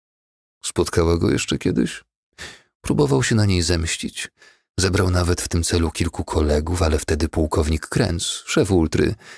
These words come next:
stwierdził, że to może zaszkodzić agencji i wysłał dwóch ludzi, którzy złożyli mu propozycję nie do odrzucenia. Podobno spotkanie trwało tylko kilka minut.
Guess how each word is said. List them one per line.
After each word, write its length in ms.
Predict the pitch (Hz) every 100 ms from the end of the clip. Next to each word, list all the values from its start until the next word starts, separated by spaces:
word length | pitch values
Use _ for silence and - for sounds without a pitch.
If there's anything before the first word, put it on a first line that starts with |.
| - -
stwierdził, 440 | - - - 135 127
że 120 | 120
to 120 | 104
może 220 | 90 85
zaszkodzić 480 | 78 73 - 80 78
agencji 480 | 80 78 73 - 92
i 60 |
wysłał 340 | 78 80 80 76
dwóch 300 | 78 76 76
ludzi, 260 | 76 78
którzy 280 | - 117 110
złożyli 400 | 101 95 92 87
mu 100 | 85
propozycję 720 | 80 85 82 80 82 - 82 78
nie 180 | 80
do 200 | 76 73
odrzucenia. 760 | 73 76 73 - 71 - - - - - - _ _ _ _
Podobno 320 | - - 139
spotkanie 500 | 127 - 117 143 127
trwało 340 | - - 117 107
tylko 320 | 107 104 95
kilka 340 | - 90 -
minut. 460 | - 73 - -